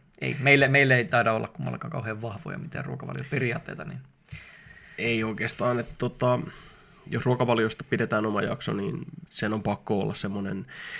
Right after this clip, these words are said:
Speaker 2: mitä meillä oli siellä ykköskauden alkupuolella, niitä semmosia, että,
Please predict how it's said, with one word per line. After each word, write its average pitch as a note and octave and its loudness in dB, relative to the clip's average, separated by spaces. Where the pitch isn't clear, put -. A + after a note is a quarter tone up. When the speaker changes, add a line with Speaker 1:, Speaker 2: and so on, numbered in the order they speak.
Speaker 2:
mitä G2+ -2
meillä G#2 2
oli G#2+ 2
siellä G#2 2
ykköskauden G2+ -2
alkupuolella, F#2+ -4
niitä G2 -6
semmosia, F#2+ -6
että, - -8